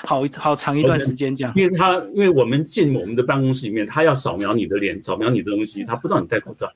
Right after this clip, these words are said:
Speaker 2: 所以我那两个礼拜，
Speaker 1: 嗯。
Speaker 2: 三，接近两三个礼拜，我直接瘦了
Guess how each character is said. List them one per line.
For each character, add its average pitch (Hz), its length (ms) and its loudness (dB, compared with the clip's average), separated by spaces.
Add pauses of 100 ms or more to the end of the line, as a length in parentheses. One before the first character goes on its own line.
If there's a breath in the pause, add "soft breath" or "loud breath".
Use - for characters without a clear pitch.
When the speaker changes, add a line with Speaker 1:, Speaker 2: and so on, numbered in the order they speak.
(260 soft breath)
Speaker 2:
所 185 120 4
以 190 60 6
我 156 80 4
那 180 140 2
两 123 160 0
个 127 80 -2
礼 - 120 -10
拜， 120 140 0
Speaker 1:
嗯。 - 460 -14 (180)
Speaker 2:
三， 170 760 -2
接 185 220 0
近 185 100 2
两 113 160 2
三 143 160 -2
个 135 60 0
礼 - 60 -2
拜， 123 120 0
我 113 220 -4
直 117 180 -8
接 156 160 4
瘦 156 280 2
了 98 200 -4